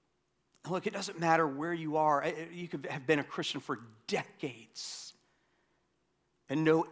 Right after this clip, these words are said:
everything about the Bible that there is to know. And you can still lose the desire to spend time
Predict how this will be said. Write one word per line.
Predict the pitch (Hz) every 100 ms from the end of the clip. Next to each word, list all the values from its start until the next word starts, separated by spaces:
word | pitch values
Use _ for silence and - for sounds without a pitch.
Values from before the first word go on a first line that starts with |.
| - -
everything | 196 196 160 165 151 170
about | 151 147 151
the |
Bible | 139 135 139 147
that | 139
there | 147 -
is | 147 -
to | -
know. | 127 127 123 - _ _ _ _ _ _ _ _ _ _ _ _ _
And | 123
you | 131
can | 117 113
still | - 147 127 107
lose | 123 113 107 110
the | 107
desire | 104 101 104 98 90 - _ _ _
to | -
spend | - 110
time | 107 110 98